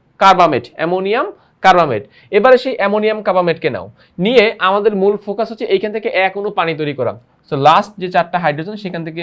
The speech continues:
তুমি দুইটা হাইড্রোজেনকে আলাদা করো, আর এখান থেকে একটা অক্সিজেনকে আলাদা করো। এদের মিলে, মানে হাইড্রোজেন আর অক্সিজেন মিলে কি তৈরি হয়ে গেল? এই তৈরি হয়ে গেল পানি। তাহলে বাকি থাকতেছে কি কি আমার? আমার বাকি থাকতেছে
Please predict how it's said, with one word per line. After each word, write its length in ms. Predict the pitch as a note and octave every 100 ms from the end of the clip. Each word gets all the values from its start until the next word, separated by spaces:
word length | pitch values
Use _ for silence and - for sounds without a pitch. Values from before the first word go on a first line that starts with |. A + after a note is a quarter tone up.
| E3
তুমি 120 | E3+ D#3
দুইটা 180 | D3+ D#3+
হাইড্রোজেনকে 380 | D3 C#3 D#3+ F#3
আলাদা 180 | F#3+ G3 G#3
করো, 140 | C4 G#4 _ _ -
আর 60 | - G3
এখান 180 | G#3+ G3+
থেকে 160 | E3 D3+ - C#3+
একটা 180 | - A2+
অক্সিজেনকে 340 | C#3 D3+ D3+ D3+
আলাদা 180 | B2+ A2+ A#2+
করো। 140 | F#3+ F4+ _ - -
এদের 200 | G3+ A3 G3 E3+
মিলে, 220 | D#3 A#2+ D#3
মানে 100 | D3 C#3+
হাইড্রোজেন 340 | D3 D3 E3 E3+
আর 60 | D#3+
অক্সিজেন 200 | D3+ E3 E3
মিলে 100 | F3
কি 60 | F#3
তৈরি 140 | F#3+ F#3+
হয়ে 120 | G3 G3
গেল? 100 | B3+ D4 _ _ E3
এই 80 | D#3+
তৈরি 160 | E3 D#3+ D3+
হয়ে 120 | D#3
গেল 100 | F3 F3 D#3+
পানি। 220 | D#3 A3+ G4 _ _
তাহলে 160 | D3+ C3+ E3
বাকি 240 | E3+ A#3 -
থাকতেছে 340 | E3+ - G3 G#3+
কি 60 | G#3+
কি 60 | G#3+ G#3
আমার? 160 | A3+ D#4+ _ _ -
আমার 140 | D3+ D#3+
বাকি 140 | F3
থাকতেছে 260 | F#3 F3+ G#3